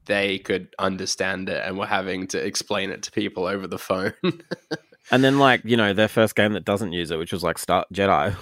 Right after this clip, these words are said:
Speaker 2: <laughs> did really fucking well, <laughs> like,
Speaker 1: Yeah.
Speaker 2: and came together quickly. Um, I don't know, like, I, it does suck, and especially, and do you know what, like, really stings for me now, especially? Like, I've put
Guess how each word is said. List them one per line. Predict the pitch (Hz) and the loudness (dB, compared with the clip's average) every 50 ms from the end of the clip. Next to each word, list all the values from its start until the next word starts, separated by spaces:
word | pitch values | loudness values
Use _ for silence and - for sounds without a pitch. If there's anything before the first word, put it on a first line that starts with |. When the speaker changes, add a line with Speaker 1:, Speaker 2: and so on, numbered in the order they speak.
| - | -10
Speaker 2:
<laughs> | - - - | -12 -10 -6
did | 98 98 82 85 | -4 -6 -4 -2
really | 92 92 95 92 87 82 - | 0 0 2 2 0 -2 -6
fucking | _ - 92 - - 101 92 | _ -8 -8 -4 -2 0 0
well, | 92 90 95 76 - - 104 - | 2 2 2 0 0 -2 0 0
<laughs> | 131 - | 4 6
like, | 147 131 110 101 | 6 6 6 4
Speaker 1:
Yeah. | 95 92 107 | 2 2 0
Speaker 2:
and | 104 95 | 0 0
came | - 98 98 98 | 2 0 0 0
together | - - 101 95 98 | 2 0 2 2 2
quickly. | - 117 117 - 104 92 71 - - _ _ - | -2 -4 -6 -4 -4 -4 -4 -4 -8 _ _ -4
Um, | 95 98 95 92 98 - _ - - - - - - - - | -2 -2 -2 -2 -4 -6 _ -18 -20 -20 -20 -20 -18 -6 2
I | - 180 | 4 6
don't | 240 190 | 8 8
know, | 143 135 135 135 | 10 10 10 8
like, | 127 120 113 113 - | 8 6 6 4 4
I, | 101 117 - - 113 - - - - - _ _ _ _ _ _ _ _ _ _ _ - - - - | 4 2 2 0 -8 -12 -14 -20 -20 -20 _ _ _ _ _ _ _ _ _ _ _ -20 -16 -2 -2
it | - - | 4 6
does | 185 202 208 | 6 6 6
suck, | - - 131 113 110 - - - - | 6 6 6 6 6 2 -2 -2 4
and | 135 139 147 | 4 6 6
especially, | 139 - - 170 170 - - - - - | 6 4 8 6 6 8 6 2 2 2
and | 135 135 135 131 117 | 2 4 4 4 2
do | - | 4
you | 165 | 4
know | 190 202 185 | 6 6 6
what, | 135 139 | 8 8
like, | 131 113 - - | 6 6 4 0
really | - 117 98 107 117 117 117 117 117 117 117 113 - _ _ _ _ _ _ _ - - _ _ | -6 -2 2 4 4 6 6 6 6 6 4 4 0 _ _ _ _ _ _ _ -20 -20 _ _
stings | - - - - - 120 113 117 113 110 107 | -10 -8 -6 2 2 4 4 4 2 0 0
for | - 123 | -2 -2
me | 107 104 104 101 101 | 0 0 0 0 0
now, | 101 104 104 117 151 - | 0 0 2 4 4 2
especially? | 170 - - - 113 - - 131 147 190 208 _ - - - - | 2 0 0 -2 -2 0 2 4 4 4 2 _ -10 -20 -12 -2
Like, | - 123 - | -2 0 2
I've | 120 135 147 - - | 4 4 4 4 4
put | 185 170 - | 2 2 2